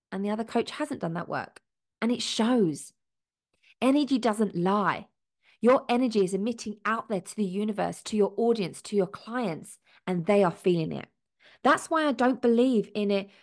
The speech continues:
make, uh, fake it till you make it. I don't believe in that. I feel like energy can,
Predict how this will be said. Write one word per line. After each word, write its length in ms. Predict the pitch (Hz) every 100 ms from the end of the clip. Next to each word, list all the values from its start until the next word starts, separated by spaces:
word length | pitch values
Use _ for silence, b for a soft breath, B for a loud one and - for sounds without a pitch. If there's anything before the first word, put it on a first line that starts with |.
| b 185
make, 240 | 226 277 208
uh, 100 | 180
fake 380 | - 262 262
it 100 | 202
till 160 | - 196
you 60 | 190
make 280 | 208 226 156
it. 80 | -
I 80 | 202
don't 240 | 269 277
believe 240 | 247 277
in 40 | 254
that. 140 | 180
I 60 | 190
feel 160 | 254 240
like 120 | -
energy 360 | 240 254 226 226
can, 280 | - 214